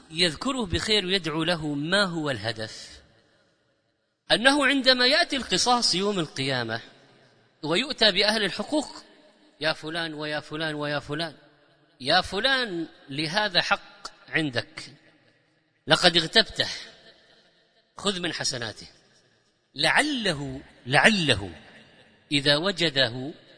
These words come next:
قد دعا له بأمور كثيرة من الخير يتنازل، لعله،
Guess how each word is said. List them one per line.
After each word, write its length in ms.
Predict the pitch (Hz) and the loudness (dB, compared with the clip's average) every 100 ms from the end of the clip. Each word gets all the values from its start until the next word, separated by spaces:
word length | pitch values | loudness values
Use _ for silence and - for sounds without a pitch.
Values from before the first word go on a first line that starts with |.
| - | -2
قد 220 | 139 120 | -2 0
دعا 320 | 170 151 139 | 0 2 2
له 380 | 139 151 139 139 | 2 -2 -4 -6
بأمور 680 | 135 139 139 147 143 139 139 | -6 -8 -6 -6 -4 -6 -6
كثيرة 500 | - 131 151 139 135 | -8 -8 -6 -6 -8
من 240 | 135 131 131 | -10 -8 -8
الخير 460 | 123 - 139 143 139 _ _ _ _ 139 | -6 -4 -4 -6 -10 _ _ _ _ -8
يتنازل، 920 | 143 - 151 160 175 160 123 123 95 87 _ _ _ _ _ _ - | -8 -8 -10 -8 -6 -6 -6 -8 -12 -20 _ _ _ _ _ _ -6
لعله، 760 | 127 135 240 233 185 135 107 | 2 2 2 -2 -4 -4 -6